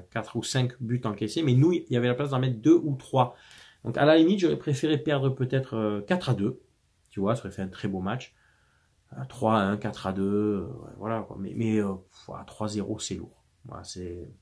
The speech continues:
j'espère que les joueurs vont se rendre compte quand même qu'est-ce qu'ils avaient un beau public, euh, ils avaient du soutien, mais là, ils se sont manqués, quoi. Et Tudor, pour moi, c'est manqué au niveau coaching.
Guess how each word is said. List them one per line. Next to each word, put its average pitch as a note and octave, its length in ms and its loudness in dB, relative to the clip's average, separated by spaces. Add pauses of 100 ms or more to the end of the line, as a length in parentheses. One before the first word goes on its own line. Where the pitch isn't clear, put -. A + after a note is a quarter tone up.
(340)
j'espère - 400 -4
que A2+ 80 -2
les A2+ 60 2
joueurs A2 220 2
vont G#2+ 160 -4
se G#2 120 -12
rendre G#2+ 220 -6
compte B2 200 0
quand A#2+ 80 -4
même B2 160 -2
qu'est-ce G#2+ 220 -8
qu'ils - 220 -10
avaient G#2 120 -4
un G2+ 80 -4
beau A2 140 -2
public, A2 520 -4 (800)
euh, G#2 160 -2
ils G#2 100 0
avaient G#2+ 100 4
du G#2 120 -4
soutien, A#2 420 -2
mais A2 160 -2
là, G2+ 140 -2
ils G#2+ 60 -4
se G2 120 -10
sont F#2 180 -6
manqués, G2 320 -4
quoi. - 180 -10
Et G#2+ 100 -4
Tudor, G#2+ 400 -6
pour - 160 -14
moi, G#2 180 -4
c'est - 140 -12
manqué G2 260 -10
au A2 40 -8
niveau G#2 260 -4
coaching. - 480 -10